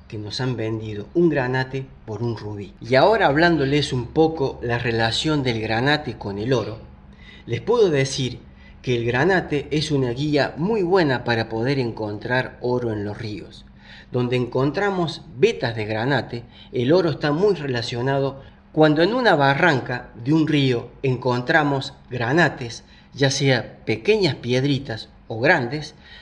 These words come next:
nos da un indicio de que ahí puede haber oro. Si yo tuviera que decirles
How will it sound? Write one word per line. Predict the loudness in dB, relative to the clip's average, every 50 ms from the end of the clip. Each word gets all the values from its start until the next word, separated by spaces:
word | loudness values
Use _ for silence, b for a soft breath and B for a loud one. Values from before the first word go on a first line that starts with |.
| B 0
nos | 2 2 2 4 4
da | 4 4 4
un | 4 4 4 2
indicio | 2 0 0 0 -2 -4 -4 -4 -6 -6 -4 -2
de | -4 -4 -2
que | -4 -2
ahí | 0 0 0 0
puede | -2 -2 -2 0 0 0 0
haber | -2 0 0 -2 -2 -2 -6 -12 -14 -6
oro. | -4 -2 -2 -2 -4 -8 -14 -16 B B B B B B B B B B B B B
Si | B -6 0
yo | 2 2 2
tuviera | 2 2 0 0 0 0 0 0
que | 0 0 0
decirles | 2 2 0 0 0 -2 -4 -4 -4 -8 -10 -12 -14 -18